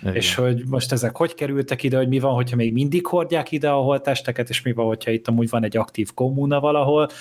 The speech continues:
Speaker 2: Tehát ezek amúgy tök izgalmas felvetések voltak, és amiatt így kb. az egész epizódot úgy néztem, mint hogyha egy, ö, új,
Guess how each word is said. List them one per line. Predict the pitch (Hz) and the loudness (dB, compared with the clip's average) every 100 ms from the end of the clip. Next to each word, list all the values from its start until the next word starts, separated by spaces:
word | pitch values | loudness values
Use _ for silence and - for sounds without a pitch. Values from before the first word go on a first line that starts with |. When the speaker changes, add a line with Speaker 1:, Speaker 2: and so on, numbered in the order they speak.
| - - | -20 -8
Speaker 2:
Tehát | 127 | -4
ezek | 147 156 | 0 0
amúgy | 175 165 | 0 -2
tök | 165 220 - - _ _ _ _ | -2 -4 -4 -14 _ _ _ _
izgalmas | - 123 135 131 127 127 120 - - - | -8 -2 0 2 2 2 2 0 -2 -4
felvetések | 135 127 131 131 127 - 127 | -2 2 0 0 0 0 0
voltak, | 131 139 139 | 0 0 0
és | 139 139 | 0 0
amiatt | 139 143 131 | 2 2 0
így | 147 | -2
kb. | - 139 139 | 0 0 2
az | 131 | 2
egész | 143 120 117 | 0 0 -2
epizódot | 123 123 110 120 120 120 | -2 -2 -2 -2 -2 -2
úgy | 120 | 0
néztem, | 117 - 117 | 0 0 0
mint | 117 | 2
hogyha | 123 120 127 | 0 -2 0
egy, | 127 123 | 2 2
ö, | 127 123 127 127 - - - - - - - _ 466 | 2 2 0 -2 -10 -10 -4 -4 -4 -6 -10 _ -2
új, | 254 151 135 | 0 0 -2